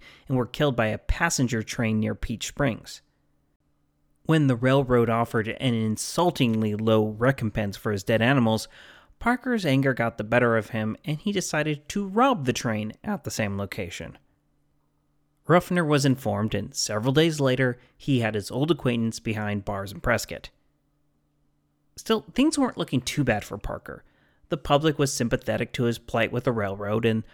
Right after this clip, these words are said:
the sheriff knew and liked him personally. He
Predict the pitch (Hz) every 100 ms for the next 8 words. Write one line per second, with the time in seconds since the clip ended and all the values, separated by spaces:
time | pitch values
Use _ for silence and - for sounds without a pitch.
0 | _ 165 - 123 131 117 107 113 117 131
1 | 117 117 110 98 104 110 107 214 - 107
2 | 95 - - _ _ _ _ _ _ _
3 | _ _ _ _ _ _ 147